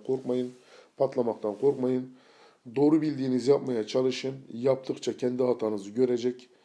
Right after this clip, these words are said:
ve, e, ona göre bir sonraki atağı şekillendireceksiniz. Mutlaka sürekli, sürekli, sürekli deneyerek, e, usta bir zokacı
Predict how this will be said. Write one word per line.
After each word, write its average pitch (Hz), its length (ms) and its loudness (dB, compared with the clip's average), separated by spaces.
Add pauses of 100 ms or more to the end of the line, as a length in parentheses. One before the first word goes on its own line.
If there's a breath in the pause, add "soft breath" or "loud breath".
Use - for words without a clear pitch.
(380 soft breath)
ve, 127 260 0
e, 110 340 0
ona 135 260 0
göre 120 360 -2
bir 135 100 -4
sonraki 113 400 -2
atağı 127 480 -2
şekillendireceksiniz. 127 1300 -4 (500 soft breath)
Mutlaka 135 560 -2 (320)
sürekli, 127 540 -6
sürekli, 123 480 -6
sürekli 131 680 -4
deneyerek, 123 800 -2 (540 soft breath)
e, 107 600 0 (520)
usta 147 320 0
bir 113 80 -6
zokacı 113 580 -2